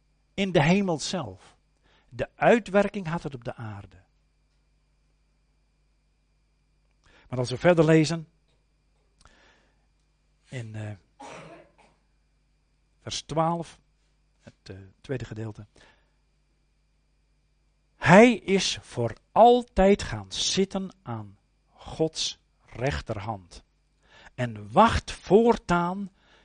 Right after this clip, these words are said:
totdat zijn vijanden gelegd worden tot een voetbank voor zijn voeten. En dat is een wonderlijke gedachte. Te zeggen van, de Heer Jezus is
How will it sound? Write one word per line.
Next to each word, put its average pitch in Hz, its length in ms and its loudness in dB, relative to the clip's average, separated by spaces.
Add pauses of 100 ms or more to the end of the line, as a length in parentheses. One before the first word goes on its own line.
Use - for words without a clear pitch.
(720)
totdat 254 380 6
zijn 110 260 -4
vijanden 190 960 4 (200)
gelegd 123 760 0
worden 160 400 -2
tot - 180 -12
een 98 140 -14
voetbank 156 960 -6
voor - 280 -14
zijn 110 180 -12
voeten. 113 280 -16 (4000)
En - 80 -18
dat 196 120 -2
is 180 100 -4
een 180 80 -2
wonderlijke 190 400 2
gedachte. 170 520 -6 (1160)
Te - 100 -14
zeggen 143 280 0
van, 135 120 -6
de 120 60 -2
Heer 123 160 -2
Jezus 117 400 -6
is - 320 -10